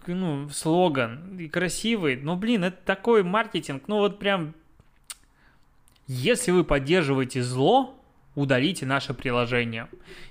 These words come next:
Если вы хотите обижать щеночков, удалите наше приложение. Ну, то есть, вроде бы компания говорит, что мы настолько вот за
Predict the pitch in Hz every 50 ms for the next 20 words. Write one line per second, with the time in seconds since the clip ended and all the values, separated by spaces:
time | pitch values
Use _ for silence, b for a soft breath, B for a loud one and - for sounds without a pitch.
0 | B - 127 123 123 147 220 233 226 - - 156 139 131 147 190 175 - 147 135
1 | 127 156 160 - 156 139 131 131 131 131 151 151 143 - - - - - 135 135
2 | 185 240 - - - - 143 117 - - - 139 127 131 139 147 175 165 - -
3 | 143 139 139 - - 127 127 135 127 123 127 120 127 123 120 113 113 B B B
4 | B B B 180 202 190 214 190 165 135 - - 151 131 175 214 202 156 165 147
5 | 160 160 - - 151 151 147 151 170 165 151 135 127 131 139 131 139 147 175 180
6 | 156 - - - 135 120 120 139 160 156 143 143 - - - - - 175 180 175
7 | 139 127 - 135 113 110 110 123 135 131 170 - 131 120 123 135 131 131 131 120